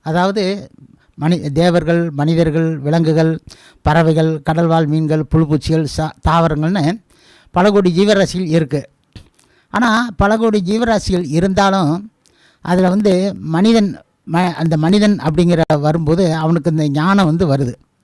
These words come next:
அதாவது ஞானம் வந்து மூன்று வகையா பிரிக்கப்படுது. ஞானம் என்பது மூன்று வகையா பிரிக்கப்படுது. இங்க இந்த உலகத்துல, இந்த பிரபஞ்சத்துல இருக்கிற எல்லா ஜீவராசியும் நாலு விதமான காரியங்களை செயல்படுற-, செயல்படுறாங்க.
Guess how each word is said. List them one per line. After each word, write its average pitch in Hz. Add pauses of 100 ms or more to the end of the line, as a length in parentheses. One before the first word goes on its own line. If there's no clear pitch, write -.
(500)
அதாவது 214
ஞானம் 202
வந்து 208
மூன்று 214
வகையா 202
பிரிக்கப்படுது. 139 (1000)
ஞானம் 208
என்பது 190
மூன்று 175
வகையா 175
பிரிக்கப்படுது. 139 (640)
இங்க 214
இந்த 185
உலகத்துல, 196
இந்த 180 (100)
பிரபஞ்சத்துல 208
இருக்கிற 170
எல்லா 185
ஜீவராசியும் 175
நாலு 190
விதமான 196
காரியங்களை 180 (340)
செயல்படுற-, 147 (120)
செயல்படுறாங்க. 135